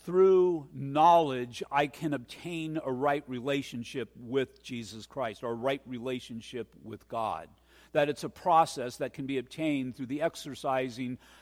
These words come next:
and the filling of the intellect. Well, that on its,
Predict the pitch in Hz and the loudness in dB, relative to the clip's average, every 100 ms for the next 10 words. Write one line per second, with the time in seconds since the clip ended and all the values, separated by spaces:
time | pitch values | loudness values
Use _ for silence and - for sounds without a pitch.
0 | - 139 127 - 170 165 139 123 139 156 | -8 -6 -4 -6 -2 0 0 -2 -2 -2
1 | 123 117 131 143 139 139 110 98 73 - | -2 -2 0 0 -2 -6 -4 -4 -6 -20
2 | - _ _ _ 131 127 127 123 131 139 | -20 _ _ _ 0 2 2 0 0 0
3 | 135 123 117 - - | 0 -4 -8 -12 -14